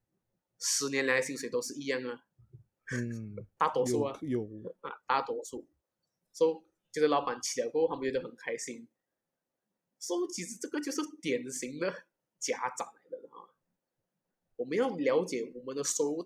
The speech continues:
Speaker 1: 到底是因为真的，因为我们的能力提升，提供的价值更加多而涨呢，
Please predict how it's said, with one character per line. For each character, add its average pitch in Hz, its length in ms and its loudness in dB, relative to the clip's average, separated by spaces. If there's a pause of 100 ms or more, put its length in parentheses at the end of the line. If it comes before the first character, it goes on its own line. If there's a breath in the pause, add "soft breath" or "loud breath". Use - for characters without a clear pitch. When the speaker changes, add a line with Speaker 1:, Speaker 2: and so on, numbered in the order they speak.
Speaker 1:
到 226 300 -2
底 240 180 -8
是 - 140 -6
因 170 80 -6
为 185 80 -10
真 170 300 4
的， 196 60 0 (200)
因 160 80 -10
为 180 80 -2
我 151 60 -2
们 123 160 -6
的 127 80 -2
能 127 240 -2
力 165 200 -4
提 131 200 -4
升， 127 280 -4
提 - 220 -8
供 170 160 -4
的 180 80 -2
价 180 260 -6
值 - 280 -10
更 175 180 -6
加 127 220 -4
多 120 340 -2 (360)
而 139 220 0 (120)
涨 123 380 -2
呢， 131 280 -2